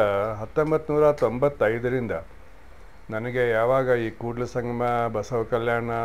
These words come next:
ಇವೆಲ್ಲ ಶರಣ ಸ್ಥಳಗಳ ಅಭಿವೃದ್ಧಿಗೆ ಜವಾಬ್ದಾರಿ ಸರ್ಕಾರ ಕೊಟ್ಟರು. ಆಗಿನಿಂದ ತೊಂಬತ್ತೈದರಿಂದ ಸುಮಾರು ಇಪ್ಪತ್ತು ವರ್ಷಗಳ ಅವಧಿಯಲ್ಲಿ ನಂದು ಅವ್ರದ್ದು ಬಹಳ ಅತ್ಯಂತ ನಿಕಟವಾದಂಥ,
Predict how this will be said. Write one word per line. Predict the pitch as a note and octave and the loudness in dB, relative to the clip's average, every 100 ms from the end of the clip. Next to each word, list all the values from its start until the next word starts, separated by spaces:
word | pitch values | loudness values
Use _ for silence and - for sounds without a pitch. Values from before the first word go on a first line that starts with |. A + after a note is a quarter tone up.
| A2+ | -2
ಇವೆಲ್ಲ | A2 G#2+ | -2 -2
ಶರಣ | A2 A#2+ A2+ | -4 -4 -4
ಸ್ಥಳಗಳ | A2 A#2+ A2+ A2+ | -4 -6 -2 0
ಅಭಿವೃದ್ಧಿಗೆ | G#2+ A2+ A2 G#2 G#2 F#2+ | -2 -4 -8 -2 -2 0
ಜವಾಬ್ದಾರಿ | G#2 G#2 A2 G#2 | -2 0 -2 -4
ಸರ್ಕಾರ | G2 G2+ A#2 A2 | -6 -6 -2 -2
ಕೊಟ್ಟರು. | G#2+ A2 A2+ G#2+ F#2 F#2+ - - - - - - | -2 -6 -6 -6 -6 -6 -12 -18 -18 -18 -18 0
ಆಗಿನಿಂದ | A#2+ C#3+ E3+ D#3+ D#3 D#3 D3+ C#3+ C#3 | 6 8 8 4 4 8 10 8 6
ತೊಂಬತ್ತೈದರಿಂದ | A#2+ C#3 D3 A#2 C#3+ D#3 D3 C3 | 4 4 4 4 4 2 0 2
ಸುಮಾರು | G#2 G#2+ G#2 A#2+ C3 C3 B2+ B2+ A#2+ A#2 | 2 0 -2 -2 2 6 8 8 8 6
ಇಪ್ಪತ್ತು | A2+ - D#3 D#3 - D#3+ D#3 C#3+ | 0 0 2 2 -2 2 4 6
ವರ್ಷಗಳ | B2+ - C#3 C3+ | 4 4 0 4
ಅವಧಿಯಲ್ಲಿ | C3 B2 A#2+ B2+ A#2+ | 6 6 2 2 -2
ನಂದು | A2+ B2 B2+ B2+ | -2 -4 -2 2
ಅವ್ರದ್ದು | B2 A#2+ A#2+ C3 | 4 2 0 -4
ಬಹಳ | G#2+ G#2 A2+ D3+ | 0 0 4 6
ಅತ್ಯಂತ | D3 G#2 - - D3 D3 D3 | 6 6 0 -2 0 2 2
ನಿಕಟವಾದಂಥ, | B2 A2 A2 C#3 C#3 C3+ C#3 C#3 | 2 0 -4 0 2 2 2 0